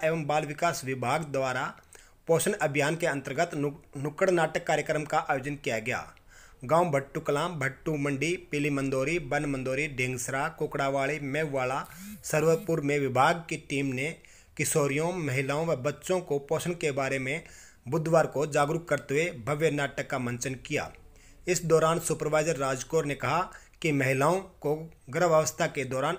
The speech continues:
अपने खान पान पर विशेष ध्यान देना चाहिए। समय समय पर स्वास्थ्य की जांच करवानी चाहिए।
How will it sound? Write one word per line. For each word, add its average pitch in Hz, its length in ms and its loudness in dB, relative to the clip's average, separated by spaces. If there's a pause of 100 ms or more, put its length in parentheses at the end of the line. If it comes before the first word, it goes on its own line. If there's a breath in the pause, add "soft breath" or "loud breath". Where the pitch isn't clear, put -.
अपने 151 260 -2
खान 143 400 -4
पान 156 120 2
पर 151 160 -6
विशेष 131 340 -2
ध्यान 127 300 -2
देना 123 220 -2
चाहिए। 117 420 -4 (520 loud breath)
समय 175 320 4
समय 180 260 4
पर 180 200 2
स्वास्थ्य 165 600 0
की 170 180 -2
जांच 139 300 -4
करवानी 131 360 -4
चाहिए। 156 460 -2